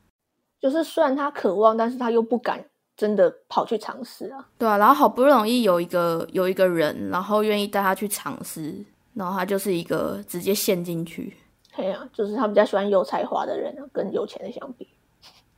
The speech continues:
Speaker 2: 对啊，虽然说，嗯，实际情况不允许，他负债累累。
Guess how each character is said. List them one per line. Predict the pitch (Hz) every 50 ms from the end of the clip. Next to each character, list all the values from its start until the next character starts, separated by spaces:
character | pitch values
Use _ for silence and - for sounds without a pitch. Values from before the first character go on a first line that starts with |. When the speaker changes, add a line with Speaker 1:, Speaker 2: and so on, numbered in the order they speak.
| _ _ _ _ _ _ _ _ -
Speaker 2:
对 | 202 190 170
啊， | - - 214 208
虽 | - 294 254
然 | 220
说， | 233 233 214 214 220 208 -
嗯， | 196 190 175 165 160 - 185 -
实 | - - 196 208
际 | 240 247
情 | 220 - 196 180
况 | 196 240 226 190
不 | 185 - 262 220 165
允 | 175 175 180 185
许， | - - - - - 190 190
他 | 185 196 208
负 | 214 - 220 196 190
债 | - 202 175 156
累 | - - 95 98 104
累。 | - - -